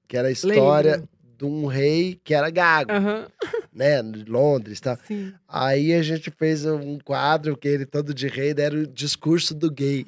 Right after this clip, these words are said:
Speaker 1: <laughs>
Speaker 2: Nossa!
Speaker 1: Ficou
Speaker 2: Legal,
Speaker 1: muito legal.
Speaker 2: né?
Speaker 1: Então eram quadrinhos que a gente inventava, assim, que coloria o programa, assim, e, e gerava um conteúdo muito legal,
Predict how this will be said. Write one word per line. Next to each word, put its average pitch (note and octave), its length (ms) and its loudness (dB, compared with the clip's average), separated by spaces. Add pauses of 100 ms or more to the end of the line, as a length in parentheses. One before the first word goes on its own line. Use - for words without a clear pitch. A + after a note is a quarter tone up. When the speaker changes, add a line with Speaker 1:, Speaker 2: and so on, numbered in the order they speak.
(120)
Speaker 1:
<laughs> - 140 -20
Speaker 2:
Nossa! B3+ 460 2 (880)
Speaker 1:
Ficou D3+ 280 -4
Speaker 2:
Legal, A#3+ 280 6
Speaker 1:
muito B3 140 8
legal. G3+ 140 8
Speaker 2:
né? F#3 100 6
Speaker 1:
Então G3+ 140 2
eram A#3 140 4
quadrinhos G3+ 440 4
que F#3 80 0
a G3 40 4
gente F3+ 120 -6
inventava, E3 600 -2
assim, D3 220 -10 (360)
que - 180 -20
coloria D#3 560 4
o E3 40 -2
programa, B2+ 680 0
assim, A#2+ 380 -12
e, A2+ 340 -12 (720)
e G#2+ 80 -14
gerava C3+ 320 -2
um D#3+ 80 -4
conteúdo D3+ 400 -2
muito D3+ 300 -2
legal, A2+ 440 -6